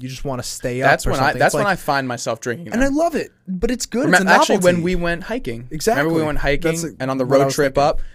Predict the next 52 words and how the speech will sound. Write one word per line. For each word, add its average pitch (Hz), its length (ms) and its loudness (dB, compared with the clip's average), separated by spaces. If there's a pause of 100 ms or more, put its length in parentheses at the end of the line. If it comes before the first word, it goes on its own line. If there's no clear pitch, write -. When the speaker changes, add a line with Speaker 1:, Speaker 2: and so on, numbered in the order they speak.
(120)
Speaker 2:
we 123 100 -4
just 120 160 -8 (280)
grabbed 110 260 -4
the 127 40 -8
Monster. 139 380 -6 (120)
Speaker 1:
You 139 100 -6
know, 160 100 0
and 196 100 -4
it's 185 120 -4
like, 180 160 -4
there's 175 180 -2
nothing 196 340 -6
wrong 160 300 -4
with 139 200 -8
that. 110 280 -8
Use 170 300 -8
things 208 240 -6
as 160 120 -6
weapons. 127 520 -8
And 113 80 -10
a, 113 180 -10
a - 20 -8
lot 127 220 -6
of 151 60 -10
people, 143 280 -8
they 127 140 -6
ask, 120 340 -10
like, 113 140 -8
"Well, 120 140 -6
what's 127 220 -6
the 127 80 -12
best," 117 360 -10
I 113 120 -12
mean, 110 120 -10
in 107 100 -10
this 135 140 -8
case, 107 160 -8
they - 120 -10
a-, 131 180 -6 (100)
asked, - 320 -10
"What's 131 340 -6
the 143 80 -10
best - 440 -10
source 110 280 -10
of - 140 -20
caffeine 131 580 -12 (280)
or 123 80 -6
what's 135 160 -4
a 147 40 -10
better 127 220 -4
alternative?" 127 540 -10
And, 117 240 -12